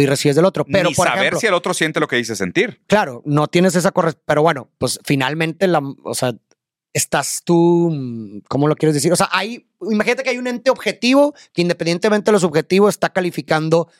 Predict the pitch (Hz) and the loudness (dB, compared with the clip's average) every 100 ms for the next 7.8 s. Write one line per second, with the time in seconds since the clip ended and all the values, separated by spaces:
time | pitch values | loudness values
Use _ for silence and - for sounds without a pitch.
0 | _ _ _ 151 139 143 104 110 - 147 | _ _ _ -4 -2 -2 -4 -6 -4 -2
1 | 165 185 202 202 277 269 285 214 240 226 | 0 -2 -2 0 0 0 -2 0 0 0
2 | 190 190 - 185 180 196 - 175 170 170 | 0 -2 -2 -2 0 -2 0 0 0 0
3 | 190 170 143 120 220 220 214 170 117 - | -2 -4 0 0 -2 -2 0 0 0 -2
4 | 123 104 - 147 156 196 190 214 196 165 | -2 -2 -4 -4 -2 -4 0 2 2 0
5 | 165 170 196 175 123 - 139 131 92 - | -2 0 2 2 0 -6 -8 -6 -8 -8
6 | 123 151 175 175 - - 147 185 196 180 | -2 2 4 2 -2 -2 0 2 2 0
7 | 185 180 175 180 160 - 151 131 | 0 -2 -2 -2 -4 -2 -4 -4